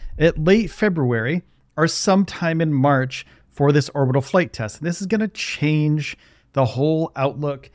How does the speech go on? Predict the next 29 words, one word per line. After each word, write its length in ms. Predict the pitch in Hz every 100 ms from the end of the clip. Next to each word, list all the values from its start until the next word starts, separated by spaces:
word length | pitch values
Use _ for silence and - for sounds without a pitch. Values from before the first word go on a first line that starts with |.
| _ _ _ -
of 180 | 143
the 120 | 117 -
future 720 | - 196 208 - 180 147 -
of 140 | 131 -
space 580 | - - - 165 165
flight 440 | - - 98 104 110 _ _ _ -
for 120 | 127
SpaceX 800 | - 139 151 - 226 226 - - _ _ -
and 200 | 190 214
also 640 | - 190 202 202 202 208 156
the 160 | 143
rest 500 | 151 147 190 214 -
of 140 | 254 -
humanity, 880 | - 185 147 175 247 151 113 147 175 _ _ -
because 360 | 143 151 143 131
this 260 | 165 185
has 240 | 185 180 -
the 160 | 170
biggest 680 | 135 131 180 185 208 - -
payload 720 | 156 170 151 135 131 127 127 - _ _ _ _ -
ever 680 | 190 143 120 107 107 117
for 320 | - - 147 -
any 460 | 160 151 151 147 131 -
spacefaring 920 | - - 131 123 - - 117 110 101
vehicle. 440 | 117 92 - - _ _ _ _ _ _ _ _ -
Now, 240 | 135 117 101
this 160 | 104
Booster 420 | - 156 214 131
seven, 520 | 104 - 160 117 78